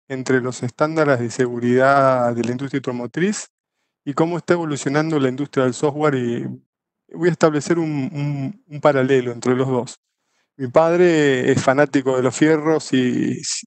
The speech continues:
lo-, logró que toda mi vida yo me interesaba por, por los autos y ese tipo de cosas. Y la verdad que el paralelismo que hay entre las dos industrias es muy interesante y nos sirve como un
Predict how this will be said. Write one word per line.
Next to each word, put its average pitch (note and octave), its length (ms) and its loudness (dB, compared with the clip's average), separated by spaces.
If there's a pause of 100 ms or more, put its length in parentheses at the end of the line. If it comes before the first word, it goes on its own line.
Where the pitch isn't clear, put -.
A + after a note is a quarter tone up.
lo-, A#2 360 -4
logró B2+ 760 0
que A#2 160 2
toda C#3 220 2
mi C3 140 -2
vida D3 200 4
yo C#3+ 140 -4
me C3+ 100 -10
interesaba B2+ 480 2
por, A#2 340 -10
por A#2 140 -14
los A#2 200 -4
autos C3 380 4
y B2 40 -2
ese B2 60 -2
tipo B2+ 200 -2
de A#2+ 80 0
cosas. D#3 460 0 (680)
Y B2+ 640 2
la B2+ 160 6
verdad C#3+ 260 2
que E3+ 100 -6
el D#3+ 120 2
paralelismo D3 680 2
que C3+ 340 2
hay D3 160 4
entre C#3+ 240 2
las C#3 120 4
dos D3 200 -6
industrias D#3 560 -2
es C#3+ 120 -4
muy D#3 220 -2
interesante E3 840 0
y C#3 40 -8
nos C3 160 -6
sirve D#3 300 2
como C3 560 -6 (140)
un D3 420 -8